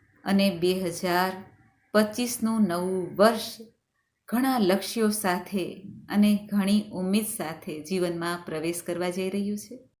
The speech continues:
અંગ્રેજી કેલેન્ડર પ્રમાણે નવું વર્ષ એટલે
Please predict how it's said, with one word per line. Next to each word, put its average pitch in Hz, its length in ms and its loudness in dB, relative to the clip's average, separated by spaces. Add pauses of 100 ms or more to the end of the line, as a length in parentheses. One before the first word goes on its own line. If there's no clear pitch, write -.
(140)
અંગ્રેજી 196 540 2 (120)
કેલેન્ડર 170 540 0
પ્રમાણે 165 420 -4 (680)
નવું 202 500 2
વર્ષ 208 300 4 (140)
એટલે 175 320 0